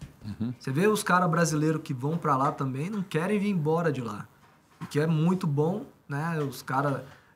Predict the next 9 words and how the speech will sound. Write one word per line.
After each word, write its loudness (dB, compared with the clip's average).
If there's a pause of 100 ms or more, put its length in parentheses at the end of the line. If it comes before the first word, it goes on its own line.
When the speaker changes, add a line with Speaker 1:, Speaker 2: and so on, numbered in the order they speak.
Speaker 2:
é, -2 (280)
os 0
clubes 2
são -2
organizados, 2 (360)
né? -4 (240)
São -10
coisas 2
que -8